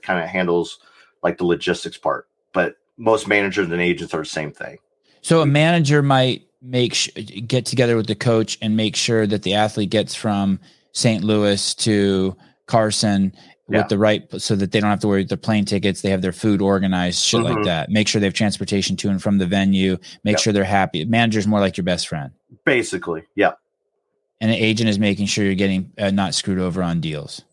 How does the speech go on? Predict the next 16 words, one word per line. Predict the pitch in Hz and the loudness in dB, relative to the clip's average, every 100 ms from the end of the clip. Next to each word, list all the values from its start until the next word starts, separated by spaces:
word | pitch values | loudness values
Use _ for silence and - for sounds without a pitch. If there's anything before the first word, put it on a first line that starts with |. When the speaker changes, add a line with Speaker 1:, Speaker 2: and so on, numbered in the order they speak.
| _ | _
Speaker 1:
Correct. | - 90 - - _ _ _ _ _ _ _ _ | -4 -4 -4 -14 _ _ _ _ _ _ _ _
Speaker 2:
And | 123 | 0
how | 120 135 | 2 2
long | 139 139 | 2 2
have | 120 | 0
you | |
been | 120 | 0
doing | 113 113 | 2 2
that? | 110 117 135 - _ _ - | 0 0 -2 -6 _ _ 0
Speaker 1:
Uh, | 95 92 87 82 - _ | 2 4 4 2 -4 _
a | 95 | -2
year. | 92 85 110 117 73 - _ _ _ _ _ _ _ _ | -2 -2 -2 -2 -6 -18 _ _ _ _ _ _ _ _
Speaker 2:
Wow. | 104 92 85 - _ | -4 -2 -4 -14 _
Congratulations. | 104 104 104 107 98 - - - | -2 0 2 0 -2 -8 -16 0
And, | 131 135 131 _ _ _ | 2 2 -2 _ _ _
um, | 131 131 127 123 - | 0 2 2 0 -2